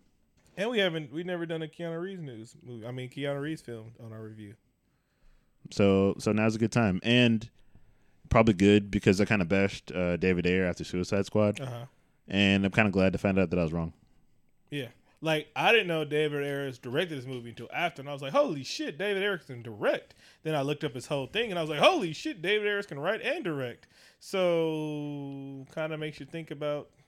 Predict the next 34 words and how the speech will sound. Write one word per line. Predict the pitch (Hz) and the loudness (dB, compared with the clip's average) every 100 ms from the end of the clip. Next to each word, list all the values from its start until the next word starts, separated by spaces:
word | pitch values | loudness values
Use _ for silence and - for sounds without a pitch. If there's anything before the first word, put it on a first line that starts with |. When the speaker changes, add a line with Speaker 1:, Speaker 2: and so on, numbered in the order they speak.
| _ | _
Speaker 1:
what | - 143 | -14 -8
happened | 147 151 | -8 -8
to | 139 | -12
Suicide | 214 220 - 120 | -10 -10 -10 -12
Squad. | 120 127 123 90 | -12 -12 -12 -10
What | 123 | 2
Speaker 2:
Yeah. | 202 | 4
Speaker 1:
might | 151 | 4
not | 143 | -2
have | 135 | -12
been | 135 | -12
his | 131 | -14
fault. | 143 127 - _ | -14 -14 -16 _
Speaker 2:
Yeah, | 117 104 | 6 8
if | 104 | 8
you | 98 | 6
don't | 104 101 | 6 6
know, | 107 107 104 | 6 6 6
he | 104 | 4
wrote, | 90 95 95 95 | 6 8 8 4
um, | 90 92 90 90 90 90 90 90 98 _ _ _ _ _ _ _ _ _ _ - - - | 2 2 2 2 2 2 2 0 -6 _ _ _ _ _ _ _ _ _ _ -20 -20 -8
Training | - 92 92 | -2 0 2
Day, | 95 92 92 92 95 | 4 4 4 2 0
Speaker 1:
Mm-hmm. | 107 113 | -4 -14
Speaker 2:
he | - | -8
wrote | 90 87 - | -2 -2 -2
End | 90 85 | -2 -2
of | |
Watch, | 82 87 85 80 - - _ 113 | 0 0 0 -2 -8 -16 _ -20
Speaker 1:
Mm-hmm. | 110 107 135 _ _ _ _ | -18 -18 -20 _ _ _ _
Speaker 2:
uh, | - 90 90 87 87 85 | -4 0 0 0 -2 -2
Street | - 95 - | -2 -4 0
Kings, | 92 90 87 85 110 | -2 0 -2 -6 -10
Speaker 1:
Mm-hmm. | 107 | -14